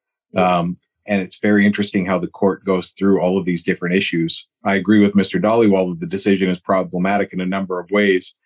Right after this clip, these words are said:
Speaker 2: And then we've got first, next, on the other hand, for example, second, perhaps the most troubling. <laughs>
Speaker 1: Yeah.
Speaker 2: Those, that's the start of each paragraph,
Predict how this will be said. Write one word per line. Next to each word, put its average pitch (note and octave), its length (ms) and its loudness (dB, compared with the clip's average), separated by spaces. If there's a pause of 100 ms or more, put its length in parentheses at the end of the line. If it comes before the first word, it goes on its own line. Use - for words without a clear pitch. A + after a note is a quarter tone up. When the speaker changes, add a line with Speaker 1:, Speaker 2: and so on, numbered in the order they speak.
(200)
Speaker 2:
And F#2 80 -8
then F2+ 100 2
we've E2+ 140 0
got D#2 240 -2
first, A#2+ 420 0 (400)
next, G2+ 460 -2 (300)
on G2 100 -2
the G2 100 2
other A#2+ 200 0
hand, F2+ 360 -6 (300)
for G#2 160 2
example, F#2 640 -4 (180)
second, A2+ 560 -4 (300)
perhaps C#3 380 -6
the A#2 100 -6
most A2 260 0
troubling. G#2 540 -2 (100)
<laughs> F#3+ 80 -10 (540)
Speaker 1:
Yeah. C#3+ 100 0 (320)
Speaker 2:
Those, E3 180 2
that's C#3 220 -2
the C#3+ 100 0
start C3+ 320 0
of A2+ 120 -4
each C3 240 -4
paragraph, G2+ 480 -2